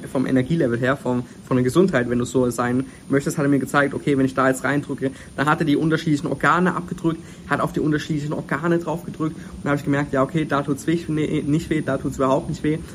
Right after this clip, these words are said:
dann hat er mir das erklärt, wie das zusammenhängt, wie deine Themen, deine Schatten, deine Muster, äh, sich im Körper widerspiegeln. Weil alle Muster, die du hast, alle Schatten, die du hast, alle Daddy-Issues, die du hast, Vertrauensprobleme, die du hast,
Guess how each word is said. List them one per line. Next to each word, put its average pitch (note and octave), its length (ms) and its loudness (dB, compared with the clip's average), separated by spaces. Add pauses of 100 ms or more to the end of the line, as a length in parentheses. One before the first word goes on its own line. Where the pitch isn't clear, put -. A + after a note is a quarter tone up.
(140)
dann D3 100 2
hat D3+ 60 4
er D#3 40 2
mir D3+ 80 2
das C#3+ 120 -2 (260)
erklärt, D3+ 500 0 (260)
wie C3+ 80 0
das C3+ 160 0
zusammenhängt, D3 600 0
wie C#3 60 0 (100)
deine C3 160 2
Themen, E3 440 4
deine C3 200 0
Schatten, E3+ 500 0 (440)
deine C3+ 240 6
Muster, E3 540 2 (720)
äh, C#3+ 160 4
sich E3+ 240 4
im D#3 120 -2
Körper E3 400 2
widerspiegeln. - 520 -2 (300)
Weil B2 140 2
alle F#3 260 4
Muster, F3 320 4
die B2 100 -2
du C#3 100 -6
hast, A#2+ 180 -4
alle D#3 200 -2
Schatten, F3+ 420 -2
die C3 60 0
du B2+ 120 0
hast, A2+ 260 -8
alle C#3+ 240 2 (420)
Daddy-Issues, D3+ 720 4
die A#2+ 60 -8
du C3 100 0
hast, B2+ 160 -2
Vertrauensprobleme, D3 840 0
die A#2+ 120 -2
du B2 100 0
hast, B2 180 -2